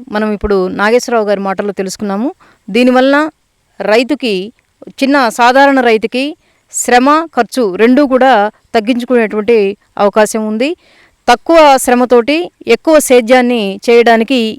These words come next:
ఈ విధానంలో అవకాశం ఉంది. నేల స్వభావం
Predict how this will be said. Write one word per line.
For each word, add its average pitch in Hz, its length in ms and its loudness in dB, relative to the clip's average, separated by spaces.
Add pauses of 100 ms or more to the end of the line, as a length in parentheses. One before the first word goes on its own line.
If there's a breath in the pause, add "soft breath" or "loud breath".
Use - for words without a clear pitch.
(120)
ఈ 220 60 -4
విధానంలో 220 760 0 (1000)
అవకాశం 202 440 0
ఉంది. 156 200 -12 (600)
నేల 247 280 -2
స్వభావం 254 800 -4